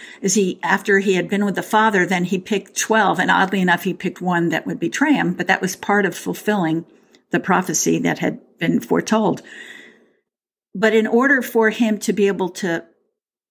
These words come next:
be with community and understand who his community should be, he needed time with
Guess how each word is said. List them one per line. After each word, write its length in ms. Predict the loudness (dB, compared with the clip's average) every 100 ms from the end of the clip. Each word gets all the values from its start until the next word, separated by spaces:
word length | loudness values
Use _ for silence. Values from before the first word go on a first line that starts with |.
| _ _ _ _ _ -12 -6
be 200 | 0 2
with 240 | 4 0 0
community 680 | 0 2 2 2 -2 -6 -4
and 140 | -4 -2
understand 560 | -2 -2 -2 -2 0
who 80 | 2
his 140 | 0
community 540 | 0 0 0 0 -2 -2
should 280 | -2 -2 0
be, 260 | 2 2
he 160 | -2 0
needed 400 | 0 2 0 -4
time 420 | -8 -4 -2 -4
with 240 | -6 -12